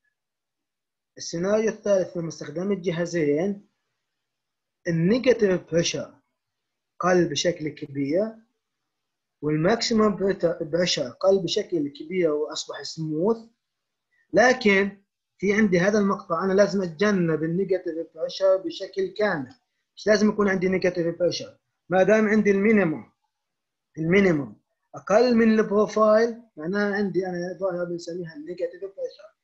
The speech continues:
أو كافيتيشن بريشر ممكن يحدث عندي، يتحول عندي الباي-، ال-،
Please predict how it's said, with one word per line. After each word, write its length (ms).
أو 280
كافيتيشن 760
بريشر 380
ممكن 420
يحدث 380
عندي، 420
يتحول 500
عندي 340
الباي-، 600
ال-، 480